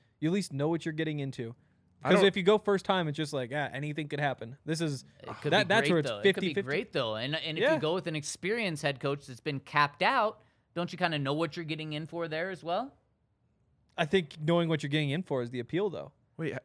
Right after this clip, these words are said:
Speaker 2: don't
Speaker 1: like
Speaker 2: think
Speaker 1: Dan
Speaker 2: the Broncos
Speaker 1: Quinn
Speaker 2: have
Speaker 1: can go to a Super
Speaker 2: ever
Speaker 1: Bowl.
Speaker 2: been successful with a first-time head coach, unless Red Miller was first time. I don't know if he was.
Speaker 3: I don't know either.
Speaker 1: I have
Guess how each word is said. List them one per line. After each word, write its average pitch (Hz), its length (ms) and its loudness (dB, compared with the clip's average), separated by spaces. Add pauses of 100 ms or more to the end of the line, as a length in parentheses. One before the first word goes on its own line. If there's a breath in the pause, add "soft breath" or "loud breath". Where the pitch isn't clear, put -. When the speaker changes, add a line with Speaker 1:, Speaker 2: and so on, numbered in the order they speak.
Speaker 2:
don't 156 180 -2
Speaker 1:
like - 100 2
Speaker 2:
think 214 80 0
Speaker 1:
Dan 160 100 4
Speaker 2:
the 156 40 2
Broncos 156 200 0
Speaker 1:
Quinn 165 80 0
Speaker 2:
have 151 80 -2
Speaker 1:
can 156 100 -4
go 143 180 2
to 160 100 -4
a 120 60 -6
Super 135 120 -4
Speaker 2:
ever 143 200 -2
Speaker 1:
Bowl. 139 100 -2
Speaker 2:
been 131 160 -2
successful 123 540 -6
with 110 80 -6
a 107 40 -12
first-time 117 340 -6
head 117 140 -6
coach, 127 300 -6
unless 131 420 -2
Red 135 200 -2
Miller 120 220 -4
was 110 100 -6
first 107 240 -10
time. 87 180 -8
I 95 80 -10
don't 95 220 -8
know 87 100 -8
if 82 80 -14
he - 80 -16
was. 50 220 -16 (920)
Speaker 3:
I 113 80 -8
don't 107 120 -8
know 98 120 -10
either. 92 260 -12 (280)
Speaker 1:
I 123 140 -10
have 135 300 -8